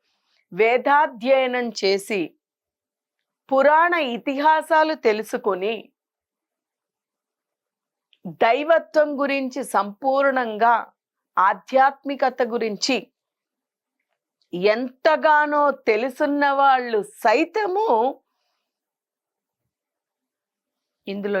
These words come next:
నుంచి బయటికి రాలేకపోతున్నారు. తీర్థయాత్రలు, జపతపాలు, హవనాలు ఎన్ని, ఎన్నెన్ని చేసినప్పటికీ కూడా ఈ యొక్క అహంకారాన్ని జయించలేకపోతున్నాడు.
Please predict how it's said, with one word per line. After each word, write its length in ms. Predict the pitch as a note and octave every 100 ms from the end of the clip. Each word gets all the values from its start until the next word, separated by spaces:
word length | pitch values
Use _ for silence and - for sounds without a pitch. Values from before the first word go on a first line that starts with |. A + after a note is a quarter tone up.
| F3+
నుంచి 220 | F3 - F3+
బయటికి 280 | E3+ E3+ E3+ D#3+
రాలేకపోతున్నారు. 960 | D#3 E3+ - - D#3 - - - - _ _ _ _ _ _ _ _ _
తీర్థయాత్రలు, 960 | A3 G#3+ F3 F#3 F3+ F3 E3+ F3 F3 E3 E3+ _ _ _ _ _ _ _ _ - E3
జపతపాలు, 960 | - G#3 A3 G#3+ F#3 E3+ - F#3 F3 F3+ F3+ -
హవనాలు 720 | G3 F#3 A3+ A3 G3 F3 F3+ E3 G3
ఎన్ని, 260 | C4 F4 E4+ G#3 G#3+
ఎన్నెన్ని 380 | C4+ D#4 F4 F#4
చేసినప్పటికీ 680 | E4 C#4 B3 G#3+ G3+ F#3 F#3+ E3+ -
కూడా 240 | D3+ F#3 F3 D3+ _ _ _ _ _ _ _ _ _ _ _ _ _ -
ఈ 120 | G3 F#3
యొక్క 200 | - - - F3+
అహంకారాన్ని 1000 | F#3 C4+ C#4+ C4 F#3+ F3+ F3 F3 G#3 F3 F3 A3+ _ _ _ _ E3 E3
జయించలేకపోతున్నాడు. 1300 | A3+ A#3 A#3 A3+ F#3 E3+ E3+ D#3 D3 E3 D#3+ D#3 -